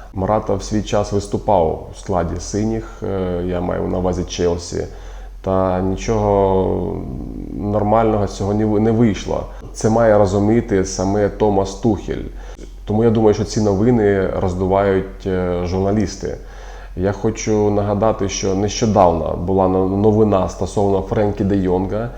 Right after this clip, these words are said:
який вже мав переходити до М Ю, але не перейшов. Е, потім журналісти подають новину, що він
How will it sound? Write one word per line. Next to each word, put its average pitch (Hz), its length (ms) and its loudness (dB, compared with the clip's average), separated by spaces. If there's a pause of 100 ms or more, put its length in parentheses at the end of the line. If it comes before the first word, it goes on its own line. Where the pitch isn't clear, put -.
(400)
який 95 540 0
вже 92 340 0
мав 95 300 4
переходити 95 500 2
до 92 140 2
М 95 180 4
Ю, 87 360 0
але 95 220 2
не 95 100 2
перейшов. 95 720 -2 (560)
Е, 87 280 0
потім 113 300 0
журналісти 107 580 2
подають 98 640 0 (140)
новину, 95 640 0 (320)
що - 240 -4
він 95 360 0